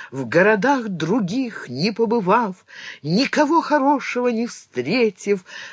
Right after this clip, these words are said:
Звонкая летящая мелодия напомнила Вернорину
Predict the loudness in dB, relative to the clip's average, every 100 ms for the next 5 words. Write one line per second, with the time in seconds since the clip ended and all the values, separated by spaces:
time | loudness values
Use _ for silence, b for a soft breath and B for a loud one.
0 | B -10 -8 -4 0 2 2 -2 -4 -2
1 | -2 -4 -2 -4 -4 -6 -4 -2 -2 2
2 | 2 2 -2 -4 -2 -2 -2 -2 -2 -2
3 | -4 -2 -2 0 0 0 -2